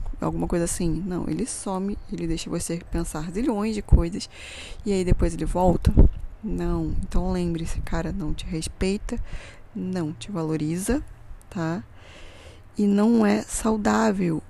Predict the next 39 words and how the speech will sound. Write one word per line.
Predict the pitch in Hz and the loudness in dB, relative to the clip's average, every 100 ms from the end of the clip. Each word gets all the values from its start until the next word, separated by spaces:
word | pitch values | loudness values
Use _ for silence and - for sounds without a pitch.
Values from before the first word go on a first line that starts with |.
| - | -10
A | - | -4
gente | 190 196 | -2 -2
tá | 190 | -2
falando | - 190 190 | -2 0 0
aqui | - | -2
de | 196 | -2
uma | 196 | 0
relação | 196 190 185 - 196 | 0 0 -2 0 0
que | 208 | -2
tá | - 190 | -2 0
no | 196 | 0
mínimo | 196 214 359 330 | 0 0 0 -2
tóxica | - - 208 - - | -2 -2 -2 -2 -6
quando | 214 - 202 202 | -6 -4 -4 -4
um | |
cara | 208 208 | -4 -4
desse | 190 208 - | -4 -4 -4
volta. | 214 190 180 - - - - - - - - | -2 0 2 0 -2 -8 -10 -12 -12 -10 -2
Mas | 220 240 | 2 2
pra | 233 | 2
que | 226 220 | 0 0
gerem | 214 196 196 190 | 2 4 4 2
abusos | 180 180 208 208 202 - | 2 0 -2 -2 -4 -4
é | 190 | -4
um | 190 | -2
passo. | - 190 175 - - - - - - - - - - - - - - - | 0 2 2 2 0 2 2 2 0 -4 -8 -6 -8 -12 -18 -20 -20 -14
Então, | - - 180 208 | -8 0 2 4
mulher | 247 214 | 4 4
linda, | 185 170 175 | 4 2 2
se | - | 0
você | 180 185 - 202 208 - - - | -2 -4 -2 -2 -2 -6 -16 -8
passou | 220 - 208 | -8 -4 -4
por | 220 202 | 0 0
esse | 202 | 0
tipo | - - | 0 -2
de | - | -2
situação, | - - - - 170 180 202 | -2 2 2 2 0 0 0
guarda | - 170 208 214 | 0 0 2 -2
essa, | - 190 | -4 -6